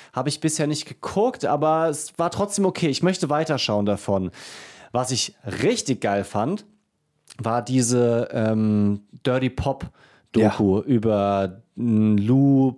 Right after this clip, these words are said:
Speaker 1: Pearlman
Speaker 2: Ja.
Speaker 1: und, äh, den Macher von den Backstreet Boys und N sync. Ey, und es hat angefangen, es kam, kamen die Songs, ich hab dich noch gefragt, kamen die Songs.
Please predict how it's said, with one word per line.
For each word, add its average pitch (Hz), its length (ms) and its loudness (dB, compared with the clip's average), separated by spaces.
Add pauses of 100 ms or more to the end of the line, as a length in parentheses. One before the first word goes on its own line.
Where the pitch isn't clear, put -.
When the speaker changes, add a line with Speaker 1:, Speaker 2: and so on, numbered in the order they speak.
Speaker 1:
Pearlman 175 760 0 (120)
Speaker 2:
Ja. 110 260 0
Speaker 1:
und, 123 460 0
äh, 117 100 0
den 113 140 2
Macher 120 260 -2
von 117 160 -4
den 110 120 2
Backstreet 113 320 -2
Boys 107 320 0
und 117 100 -6
N 107 160 -4
sync. 135 400 0 (300)
Ey, 110 200 0
und 110 140 0
es 107 120 0
hat 127 120 -6
angefangen, 117 640 -2
es - 140 -2
kam, 120 400 -2
kamen 143 360 -2
die 123 80 0
Songs, 113 340 -2
ich - 40 -4
hab 117 80 -2
dich 113 260 -4
noch 120 140 -4
gefragt, 120 440 -4
kamen 123 260 -2
die 113 80 -2
Songs. 127 400 -2